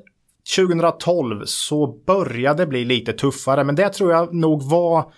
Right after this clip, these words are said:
samband med nedgången i skuldkrisen i Europa och det här. Så att jag, jag tror egentligen inte deras problem, uppenbara problem började då, va? Utan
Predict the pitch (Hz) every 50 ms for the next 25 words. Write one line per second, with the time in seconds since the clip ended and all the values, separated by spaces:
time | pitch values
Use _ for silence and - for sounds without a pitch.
0 | _ _ - - - 175 160 135 123 123 135 127 127 131 127 123 123 123 123 120
1 | - - 135 147 139 143 156 147 123 123 123 127 117 113 113 117 123 123 123 127
2 | 127 127 117 117 113 104 - - - - _ _ _ - - - 170 160 139 120
3 | 110 107 - - - 135 127 113 107 - - - 131 123 127 123 127 123 127 120
4 | 110 104 - - - 120 120 120 113 98 101 107 98 98 - - 127 123 - 151
5 | 151 - 151 147 147 - 180 175 175 170 143 - - 180 185 185 175 185 180 143
6 | 131 131 143 135 135 127 - - - - 156 151 139 143 160 185 190 147 107 104
7 | 101 101 98 - _ _ _ _ - 151 - - 185 185 180 160 143 131 135 151
8 | 170 170 180 156 131 120 120 120 131 127 113 113 113 107 123 123 131 160 117 110
9 | 104 95 104 104 107 107 - 135 131